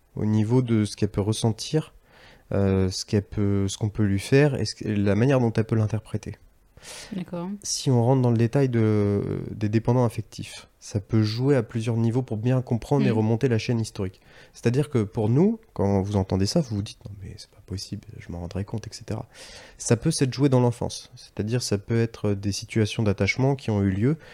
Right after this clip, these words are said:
Speaker 1: soit de parents qui étaient beaucoup trop, euh, euh, protecteurs,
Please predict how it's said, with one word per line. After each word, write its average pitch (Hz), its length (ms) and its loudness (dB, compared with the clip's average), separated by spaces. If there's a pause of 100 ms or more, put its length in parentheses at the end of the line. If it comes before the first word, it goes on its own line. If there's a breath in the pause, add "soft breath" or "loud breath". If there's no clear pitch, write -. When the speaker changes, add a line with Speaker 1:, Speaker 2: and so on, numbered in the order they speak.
(200 loud breath)
Speaker 1:
soit 147 320 4
de 123 140 0
parents 117 380 2
qui - 160 -4
étaient 101 200 -2
beaucoup 123 380 -4
trop, 123 580 4
euh, 95 380 0 (1300 soft breath)
euh, 117 220 8
protecteurs, - 580 2